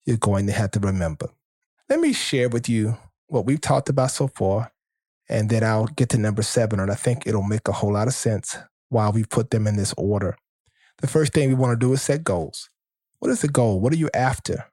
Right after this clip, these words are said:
What is the thing that wakes you up in the morning? What are you in pursuit of? I am in pursuit of the accomplishment, the achievement of that thing. And so as a consequence, I'm willing to take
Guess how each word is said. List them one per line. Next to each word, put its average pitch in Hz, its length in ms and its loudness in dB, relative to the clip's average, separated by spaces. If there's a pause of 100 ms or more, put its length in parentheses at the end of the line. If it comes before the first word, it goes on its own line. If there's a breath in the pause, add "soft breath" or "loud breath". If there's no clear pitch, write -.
(220)
What 131 260 2
is 156 140 -2
the 147 60 2
thing 139 220 2
that 127 100 4
wakes 117 280 0
you 131 60 2
up 127 80 -2
in 123 80 0
the 117 60 0
morning? 113 320 0
What 120 100 2
are 143 40 2
you 151 140 2
in 156 80 0
pursuit 147 460 0
of? 113 240 0 (800)
I 120 140 2
am 143 140 2
in 156 100 0
pursuit 139 420 0
of 139 160 0
the 127 140 2
accomplishment, 131 760 0
the 135 100 2
achievement 131 540 0
of 127 320 -4
that 120 260 0
thing. 123 540 0
And 110 180 0
so 120 200 2
as 117 100 0
a 120 60 0
consequence, 143 640 0
I'm 113 200 0
willing 131 300 2
to - 80 -12 (120)
take 131 320 0